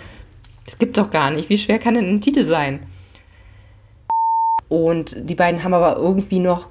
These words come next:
Gefühle füreinander. Und so nimmt halt die Tragödie ihren,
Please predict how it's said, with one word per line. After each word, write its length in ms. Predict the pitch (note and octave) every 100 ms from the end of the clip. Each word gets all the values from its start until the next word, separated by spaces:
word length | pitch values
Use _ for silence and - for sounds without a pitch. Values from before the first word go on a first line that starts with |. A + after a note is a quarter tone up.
| -
Gefühle 800 | - F3 - - - - F#3+ E3+
füreinander. 800 | D3+ - C3+ C3 B2+ B2+ B2+ B2
Und 180 | C3 C#3
so 160 | - D#3
nimmt 220 | D#3 D3+
halt 200 | E3 D3+
die 80 | C#3
Tragödie 500 | - C3+ D3 E3 D#3
ihren, 320 | D3+ D3+